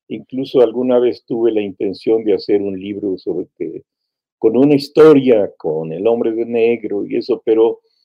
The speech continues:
pues, hasta, hasta eso lo pienso ahora, porque parece mentira, pero hacer historieta y sobre todo lo, es, este, pues, va a ser resultando muy, muy, muy trabajoso, sobre todo porque a mí me gusta,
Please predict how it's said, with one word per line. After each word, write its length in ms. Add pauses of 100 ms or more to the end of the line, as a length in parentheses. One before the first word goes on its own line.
(340)
pues, 180
hasta, 340 (100)
hasta 400
eso 280
lo 180
pienso 340
ahora, 400
porque 300
parece 460
mentira, 600
pero 300 (840)
hacer 380
historieta 920
y 180
sobre 360
todo 360
lo, 140
es, 280
este, 500 (540)
pues, 200 (120)
va 80
a 20
ser 320
resultando 540
muy, 240
muy, 200 (380)
muy 200
trabajoso, 720
sobre 320
todo 460 (480)
porque 300
a 60
mí 140
me 140
gusta, 540